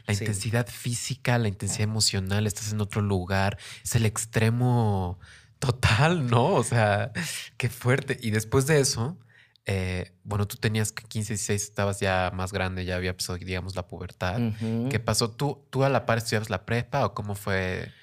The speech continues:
Speaker 2: Estuve estudiando la prepa, eh, fueron bastante flexibles mis, mis maestros de preparatoria porque casi, sobre todo el último año de prepa, estuve casi ausente porque sí tuve muchísimos eventos internacionales.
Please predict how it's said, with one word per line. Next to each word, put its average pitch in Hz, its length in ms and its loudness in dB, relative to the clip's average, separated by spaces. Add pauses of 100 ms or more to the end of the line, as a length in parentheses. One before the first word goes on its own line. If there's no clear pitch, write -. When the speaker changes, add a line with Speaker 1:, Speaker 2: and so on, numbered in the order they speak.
(180)
Speaker 2:
Estuve 190 320 4
estudiando 160 380 6
la 123 200 4
prepa, 123 600 2
eh, 113 480 2
fueron 139 400 4
bastante 127 380 2
flexibles 120 480 0
mis, 107 400 -2
mis 98 300 -6
maestros 101 360 -2
de 107 80 0
preparatoria 101 800 -2
porque 107 560 -4
casi, 120 720 0
sobre 123 260 0
todo 139 200 0
el 147 80 2
último 143 340 2
año 127 160 4
de 110 80 2
prepa, 110 380 2
estuve 113 720 2
casi - 220 -2
ausente 113 500 0
porque 101 380 -4
sí 104 140 -6
tuve 110 220 -2
muchísimos 107 600 -2
eventos 95 300 -6
internacionales. 98 920 -4